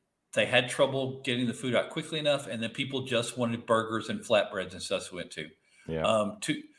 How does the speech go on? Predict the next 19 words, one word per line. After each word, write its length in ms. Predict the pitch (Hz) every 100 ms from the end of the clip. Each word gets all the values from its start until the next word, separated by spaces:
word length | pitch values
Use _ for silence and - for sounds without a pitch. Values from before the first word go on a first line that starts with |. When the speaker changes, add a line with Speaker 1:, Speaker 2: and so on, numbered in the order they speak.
| _ -
Speaker 1:
to 160 | 180
some 240 | 175 165 151
Chocolate 400 | - 139 - -
Factory 440 | 151 131 139 123
and 100 | 117
Savory 360 | - 123 110 110
Feast 300 | - 113 -
Kitchen. 280 | 110 - 82
Yes, 200 | 85 -
I 40 |
had 60 | 98
to 40 |
get 120 | 98
the 80 | 95
whole 140 | 110
name 200 | 92 90
in. 200 | 80 87 - - - - _
Um, 520 | 135 127 120 117 107 101 -
Speaker 2:
<laughs> 100 | 185